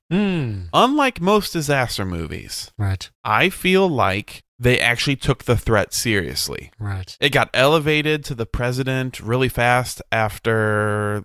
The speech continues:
Speaker 2: Adrian gets back
Speaker 1: Right. Right.
Speaker 2: from India. Oliver Platt, uh, who plays Carl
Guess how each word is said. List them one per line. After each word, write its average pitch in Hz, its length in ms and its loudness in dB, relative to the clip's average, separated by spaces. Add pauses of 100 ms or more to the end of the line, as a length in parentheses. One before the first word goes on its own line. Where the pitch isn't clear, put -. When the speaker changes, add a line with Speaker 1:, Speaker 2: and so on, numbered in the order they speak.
(100)
Speaker 2:
Adrian 110 480 2
gets 101 220 -2
back 101 440 0 (280)
Speaker 1:
Right. 101 220 -2 (340)
Right. 110 80 2
Speaker 2:
from 117 140 2
India. 104 640 2 (280)
Oliver 110 320 4
Platt, 101 460 4 (360)
uh, 92 300 -2
who 90 140 0
plays 90 500 -2 (100)
Carl 92 540 4